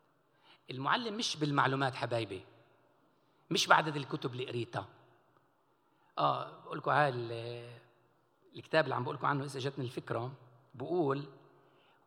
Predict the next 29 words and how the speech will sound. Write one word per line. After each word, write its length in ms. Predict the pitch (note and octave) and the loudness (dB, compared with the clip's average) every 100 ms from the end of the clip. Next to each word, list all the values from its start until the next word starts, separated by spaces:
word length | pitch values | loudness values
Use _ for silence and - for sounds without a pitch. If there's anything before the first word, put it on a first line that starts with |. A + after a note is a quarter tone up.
| - | 12
"كل 380 | F#4+ F#4+ D4+ G#3+ | 12 12 10 12
علم 340 | A3+ F#3+ F3+ | 12 12 10
يجب 340 | G3 E3 F3 | 8 8 6
أن 140 | D#3 E3+ | 6 8
يبدأ 320 | F3+ D#3 E3 | 8 8 6
باللاهوت". 680 | D3+ D3 D3 D3+ A#2+ - - - - - _ _ _ _ _ _ _ _ _ _ _ _ _ _ _ _ - | 6 6 8 6 2 -4 -16 -20 -20 -20 _ _ _ _ _ _ _ _ _ _ _ _ _ _ _ _ 6
فالكاتب 460 | D#3 C#3 D4 D4 A#3+ | 8 10 6 6 -2
شو 140 | C4+ | -2
بقول؟ 460 | A3+ G3 F#3+ F#3+ - - - D#3+ | -2 6 6 6 -2 -18 -6 2
مش 260 | F3 - | 4 6
لازم 460 | G#3+ D#4+ E4 D4 C4+ | 8 8 8 4 2
تتعلم 800 | A#3 G#3+ A3 D4 D4 A3+ G3+ - | 4 10 12 12 12 12 10 10
أي 280 | D#4 D4 | 8 8
علم 380 | C4 D4+ D#4+ D4 D#4+ | 8 8 8 6 4
بدون 240 | E3 A3 | 8 8
علم 280 | F3+ F#3 F#3 | 8 6 4
الله. 320 | F3 C#3 G2+ - - - - - _ _ _ - - | 4 2 -4 -8 -20 -20 -20 -20 _ _ _ -10 -2
اتعلم 460 | F3 - D#4+ D#4+ D#4 | 12 12 12 12 12
عن 140 | D#4 | 12
يسوع 520 | D4+ C#4+ D#4+ F4 D4+ - - | 12 10 10 12 10 6 -6
وروح 440 | A3 D4+ E4+ D#4+ | 0 8 8 8
اتعلم 480 | D4 - C#4+ C4+ C#4 | 4 4 4 4 2
أي 140 | C#4 | 2
موضوع. 360 | A#3 G#3 D#3 C3 | 4 6 4 6
يعني 260 | E3 B3+ C4+ | 8 8 6
مين 120 | D4+ | 4
كل 140 | A3+ | 4
بطرس 360 | A3 C#4 B3 B3 | 2 2 2 4
هندسي؟ 520 | D4+ D4+ C4+ F#4 | 4 2 4 4